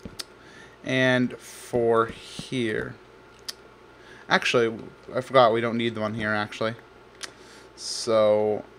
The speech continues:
that is correct. Now we just need to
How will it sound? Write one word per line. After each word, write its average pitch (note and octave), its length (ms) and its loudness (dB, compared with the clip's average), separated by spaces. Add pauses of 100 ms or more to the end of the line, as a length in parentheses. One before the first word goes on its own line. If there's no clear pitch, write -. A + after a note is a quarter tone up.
(260)
that B2+ 540 -2
is B2 280 0
correct. - 920 -2
Now A#2 220 -4
we A#2 60 -2
just A#2 100 -6
need A#2 160 -4
to G#2+ 260 -2